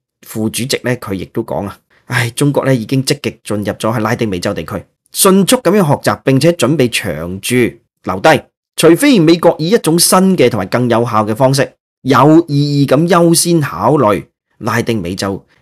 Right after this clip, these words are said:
嘅呢個經濟啦。如果唔係呢，佢哋繼續會向中國全面傾向㗎。噉亦都睇返呢，中國而家就係通過經濟合作逐步增強喺美洲嘅存在感嘅，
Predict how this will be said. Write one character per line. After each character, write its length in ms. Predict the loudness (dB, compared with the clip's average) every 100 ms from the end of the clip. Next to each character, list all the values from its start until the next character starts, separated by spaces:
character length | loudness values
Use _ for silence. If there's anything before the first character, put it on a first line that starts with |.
| _
嘅 200 | -8 -6
呢 120 | -4
個 120 | -4
經 260 | -4 -4 -4
濟 200 | -6 -4
啦。 380 | -2 0 0 -4
如 140 | -10 -6
果 160 | -4
唔 80 | -4
係 160 | -4 -4
呢， 160 | -4 -6 _ _ _
佢 140 | 2
哋 120 | 6
繼 680 | 6 4 0 -2 2 4 4
續 180 | 2 -2 -2
會 240 | 0 0
向 280 | 0 -2 -2
中 160 | -2 -2
國 120 | -2
全 200 | -6 -10 -10
面 200 | -12 -8
傾 160 | -6
向 160 | -6 -4
㗎。 160 | -4 -6 _ _
噉 120 | -10 -8
亦 80 | -6
都 260 | -2 -2
睇 180 | -2 -4
返 180 | -2 -2
呢， 80 | 0
中 200 | 0 0
國 100 | 0
而 120 | 0
家 140 | 0 2
就 100 | 2
係 60 |
通 200 | 0 -2
過 320 | 0 0 -2 -10 _ 0
經 240 | 2 4
濟 160 | 2 0
合 140 | -2
作 360 | -2 -2 -2 _ _ _ _
逐 120 | -6 -4
步 220 | 2 4 4
增 240 | 2 0
強 200 | -2 -8
喺 180 | -4 -2
美 300 | -2 -2 -4
洲 200 | -4 -4
嘅 120 | -4
存 220 | -8 -10 -12
在 160 | -14
感 160 | -12
嘅， 100 | -10